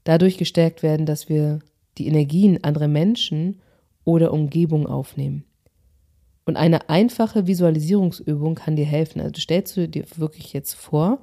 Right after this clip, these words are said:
du bist von einem schützenden Licht umgeben, das wie so ein Schild wirkt.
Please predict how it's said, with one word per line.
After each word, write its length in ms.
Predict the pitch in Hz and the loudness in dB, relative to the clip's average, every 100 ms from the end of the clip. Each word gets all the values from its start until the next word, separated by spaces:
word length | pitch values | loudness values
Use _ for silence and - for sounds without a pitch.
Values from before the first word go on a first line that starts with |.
| _ _ _ _ - | _ _ _ _ -8
du 100 | 156 | -2
bist 460 | 156 247 - - - | 2 2 0 -16 -20
von 360 | - - 170 170 | -12 -2 0 2
einem 380 | 151 156 156 165 | 0 0 -2 -8
schützenden 680 | - 214 208 - 180 165 160 | -4 -2 -2 -2 0 2 2
Licht 240 | 185 - | 0 -2
umgeben, 560 | - 151 135 147 - - _ _ _ _ _ _ _ | -4 -4 -4 -6 -10 -14 _ _ _ _ _ _ _
das 180 | 156 - | -14 -4
wie 80 | 165 | 0
so 100 | 160 | 0
ein 180 | 151 151 | 0 -2
Schild 520 | - 175 180 180 - | 2 4 4 2 -4
wirkt. 480 | 143 - - - | -4 -4 -14 -20